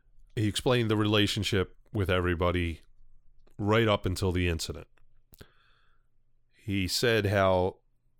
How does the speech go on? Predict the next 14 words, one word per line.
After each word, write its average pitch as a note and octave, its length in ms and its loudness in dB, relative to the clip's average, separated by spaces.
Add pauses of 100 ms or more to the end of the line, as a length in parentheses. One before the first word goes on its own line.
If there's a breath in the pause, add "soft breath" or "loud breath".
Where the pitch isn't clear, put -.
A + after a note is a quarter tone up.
(140)
he A#2+ 460 -2
himself, G#2+ 920 -2 (420)
D A2 200 0
J, G2+ 480 0 (180)
and F#2 240 -2
Brandy F#2 600 0
all F2+ 300 -2
resided F#2 640 0
in F2+ 160 -2
this F2 160 -2
camper F#2 520 -2
at E2+ 120 -4
the D#2+ 80 -10
time, F2+ 460 -4